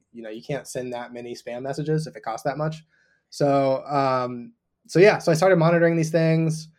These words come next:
Um, and, and it is, I would say, like, the, the times where I find it most useful is in the immediate aftermath of these hacks. A lot of times information is kind of leaked through there for the first time because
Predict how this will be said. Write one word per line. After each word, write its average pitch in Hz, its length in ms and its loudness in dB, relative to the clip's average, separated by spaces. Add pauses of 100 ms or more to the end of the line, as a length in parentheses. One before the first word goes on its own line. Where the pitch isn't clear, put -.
(320)
Um, 135 720 0 (340)
and, 139 640 2
and 156 120 2
it 143 140 -2
is, 170 280 6
I 151 100 4
would 175 140 6
say, 196 200 4
like, 156 320 4
the, 131 580 2 (440)
the 139 80 -2
times 170 360 -2
where 170 100 0
I 147 100 2
find 156 240 2
it 127 60 -4
most 135 280 -2
useful 139 320 -2
is 131 260 -2
in 143 120 -2
the 127 260 -6
immediate 135 340 -4
aftermath 127 540 -4
of 131 80 -4
these 110 160 -12
hacks. 156 460 -6 (260)
A 131 60 -2
lot 131 160 0
of 143 80 0
times 143 320 -4
information 127 520 -6
is 120 140 -10
kind 127 220 -8
of 123 180 -12 (460)
leaked 156 340 -6
through 135 160 -4
there 135 220 2
for 135 100 -6
the 123 80 -8
first 123 320 -10
time 147 320 -4
because 127 640 -4